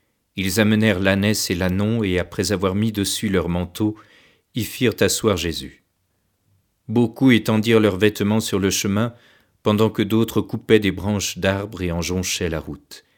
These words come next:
Et toute cette multitude qui le suivait et le précédait criait, Hosanna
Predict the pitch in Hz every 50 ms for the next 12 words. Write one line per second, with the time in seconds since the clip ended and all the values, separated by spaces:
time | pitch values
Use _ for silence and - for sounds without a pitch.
0 | _ _ _ _ _ _ _ _ - 113 101 - - 120 110 - - - 104 -
1 | - 107 101 101 92 - - 95 95 - - 113 104 104 92 87 - - - _
2 | _ _ _ _ - - - 101 98 101 95 - - - 98 92 90 104 107 107
3 | 104 95 87 87 87 - - - 98 90 - - 95 85 95 95 104 104 98 -
4 | - - - 98 85 90 95 95 98 98 - - _ _ _ _ _ _ _ _
5 | - 117 123 120 107 - 107 98 95 92 90 87 82 76 80 - _